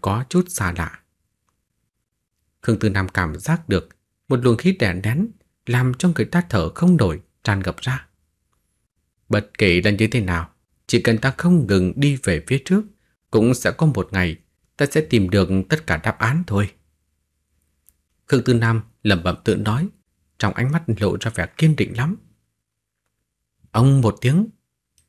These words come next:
âm dương kiếm hoàn tản ra lượng sắc quang mang, hắc bạch rơi vào trong lòng bàn tay của hắn.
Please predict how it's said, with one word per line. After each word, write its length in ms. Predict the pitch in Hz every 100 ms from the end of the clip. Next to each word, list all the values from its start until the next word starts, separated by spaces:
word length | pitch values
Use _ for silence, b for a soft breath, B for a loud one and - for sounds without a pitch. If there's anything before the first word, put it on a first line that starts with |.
| _ _ _ -
âm 140 | 120
dương 160 | 104 104
kiếm 160 | - 156
hoàn 220 | 110 87
tản 260 | 95 87 78
ra 280 | 98 95 85
lượng 240 | 98 127
sắc 280 | - 170 -
quang 200 | 127 113
mang, 180 | 117 117 - _ _
hắc 220 | - 170
bạch 140 | - - - -
rơi 160 | 113
vào 280 | 104 90 82
trong 140 | 113 104
lòng 160 | 95 90
bàn 120 | 80
tay 100 | 98
của 180 | 92 92
hắn. 260 | 82 127